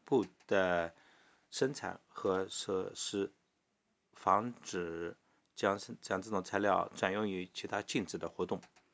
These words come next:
这个要提供可信的保证，就是不会发生没有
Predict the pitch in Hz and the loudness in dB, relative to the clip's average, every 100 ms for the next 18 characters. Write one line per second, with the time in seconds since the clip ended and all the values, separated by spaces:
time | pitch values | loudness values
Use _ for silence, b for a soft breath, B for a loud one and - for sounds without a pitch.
0 | _ _ _ _ - 123 104 98 92 - | _ _ _ _ -2 4 6 4 0 -2
1 | 90 85 85 _ _ - 98 90 - 92 | 0 0 -2 _ _ -4 -2 -2 -4 -6
2 | 98 - - 101 92 90 92 - _ - | -6 -8 -8 -6 -4 -6 -10 -18 _ -8
3 | - - 135 98 85 85 - 87 - 82 | -4 -2 0 -2 -6 -6 -6 -4 -4 -4
4 | - 101 - 98 - 98 85 - b b | -2 -4 0 0 0 0 0 -4 b b
5 | b - 107 95 98 98 101 98 110 85 | b -2 0 0 0 -2 -2 0 2 2